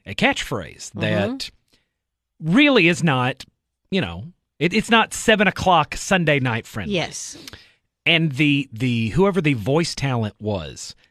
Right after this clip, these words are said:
Speaker 1: that they got to do it,
Speaker 2: High-pitched woman?
Speaker 1: it was just, it was not Bruce Willis. Like, uh, you could not even,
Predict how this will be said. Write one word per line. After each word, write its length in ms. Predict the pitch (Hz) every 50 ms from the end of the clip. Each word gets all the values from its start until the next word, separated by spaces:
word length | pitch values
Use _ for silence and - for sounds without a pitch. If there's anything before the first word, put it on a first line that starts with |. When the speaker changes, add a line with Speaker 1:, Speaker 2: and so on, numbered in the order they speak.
| _ _ -
Speaker 1:
that 140 | 147 139
they 100 | - 143
got 320 | 123 101 131 139 143 - -
to 100 | - 123
do 140 | 104 90 131
it, 120 | 143 -
Speaker 2:
High-pitched 340 | 120 98 208 196 - - -
woman? 400 | 208 190 196 214 233 269 320 330 - - - _ _ _ _ -
Speaker 1:
it 140 | 202 208 -
was 160 | 220 208 147
just, 260 | - 196 196 - - - - _ _ _ _ -
it 100 | 185 196
was 180 | 196 190 127 143
not 360 | 147 147 156 156 165 - -
Bruce 380 | 143 123 151 156 147 - - -
Willis. 440 | 139 143 131 107 85 78 - - 135
Like, 280 | 143 135 131 127 - _ _ -
uh, 60 | 147
you 200 | 156 151 165 196
could 180 | 196 - 208 180
not 220 | 180 180 180 180
even, 400 | 175 175 147 156 151 135 135 120